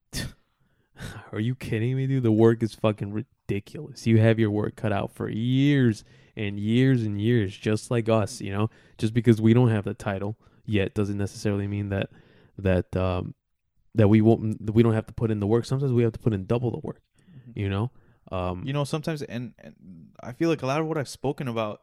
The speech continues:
Speaker 2: you know, people will think that it's just about business and it's business-minded, but look around you, man. Like,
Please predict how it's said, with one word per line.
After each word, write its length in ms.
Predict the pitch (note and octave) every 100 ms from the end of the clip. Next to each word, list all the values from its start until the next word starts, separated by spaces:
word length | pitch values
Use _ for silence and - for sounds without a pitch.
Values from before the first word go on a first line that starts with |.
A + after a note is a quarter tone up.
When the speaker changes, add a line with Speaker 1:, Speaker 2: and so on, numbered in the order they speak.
| _
Speaker 2:
you 120 | - B2+
know, 120 | B2
people 320 | - C#3+ D#3
will 80 | A#2+
think 300 | - C#3+ -
that 140 | B2
it's 180 | A2+ -
just 280 | - A#2 -
about 360 | A2+ G#2+ -
business 440 | - A2+ A#2+ A#2 -
and 220 | G#2+ G2+
it's 140 | -
business-minded, 840 | - A2 G#2+ A#2+ C3 C3+ C3+ C#3 - - - _ _ _
but 80 | A#2
look 260 | A#2 C3+ C#3+
around 320 | A2+ D3+ A#2+
you, 60 |
man. 280 | G#2 A2 C3
Like, 300 | A2+ G#2 -